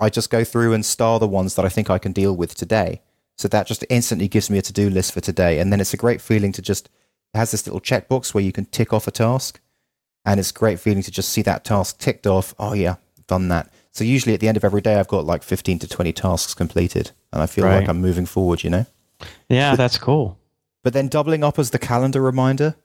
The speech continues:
Speaker 1: then it's, that's what makes it a very useful tool.
Speaker 2: And so how much should, um, should, uh, Michael pay us for this little, uh, product promotion? <laughs>
Speaker 1: <laughs>
Speaker 2: That's
Speaker 1: I don't know.
Speaker 2: five hundred bucks.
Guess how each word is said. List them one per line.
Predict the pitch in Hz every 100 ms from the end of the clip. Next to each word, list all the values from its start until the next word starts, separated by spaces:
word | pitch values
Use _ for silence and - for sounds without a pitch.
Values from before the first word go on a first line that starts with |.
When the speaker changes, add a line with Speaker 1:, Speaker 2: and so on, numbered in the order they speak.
| _ -
Speaker 1:
then | 101
it's, | 98 - - _ _ -
that's | 110 - -
what | 82
makes | 92 -
it | 90
a |
very | 85 95 92
useful | 82 82 - 85
tool. | - 85 - _ _ _ _ -
Speaker 2:
And | 147
so | 143 160
how | 233
much | 247
should, | - - 160 143
um, | 127 120 117 - -
should, | - 127 113 113
uh, | 110 110 107
Michael | 110 113 110 104 101 _ _ -
pay | 107
us | 101 92 - - _
for | - 101 95 95 _ _ _ _
this | 101 -
little, | 101 98 95
uh, | 92 92
product | - 98 101 98 - - -
promotion? | 190 - - - 107
<laughs> | 156 151 - - - -
Speaker 1:
<laughs> |
Speaker 2:
That's | 180 - - 143 151 151 - 147 - - 294 165
Speaker 1:
I | 220 190
don't | 190 226
know. |
Speaker 2:
five | 202 196
hundred | 202
bucks. | 202 208 -